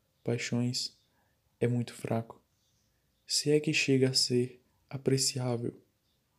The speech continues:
Só temos os meios indiretos. Temos poder unicamente sobre nossos músculos e sobre o curso de nossas ideias.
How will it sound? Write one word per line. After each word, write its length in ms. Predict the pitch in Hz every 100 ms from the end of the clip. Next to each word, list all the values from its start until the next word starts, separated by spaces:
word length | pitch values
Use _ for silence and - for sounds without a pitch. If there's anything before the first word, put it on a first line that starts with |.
| _ _ _ _ _ -
Só 180 | -
temos 320 | 156 170 175 160
os 160 | 143
meios 440 | 127 123 127 123 120
indiretos. 720 | 139 123 113 110 - - - _ _ _ _ _ _ _
Temos 260 | - 131 131
poder 600 | - 131 123 123 131 - _ -
unicamente 720 | 135 143 139 123 120 131 131
sobre 300 | 131 127 120
nossos 400 | 123 120 - 123
músculos 680 | 120 120 117 - 123 - - _ - _ _
e 60 | -
sobre 320 | - 123 123
o 40 | 131
curso 420 | - 131 135 127
de 120 | 120
nossas 340 | 117 117 -
ideias. 640 | 117 113 113 113 113 -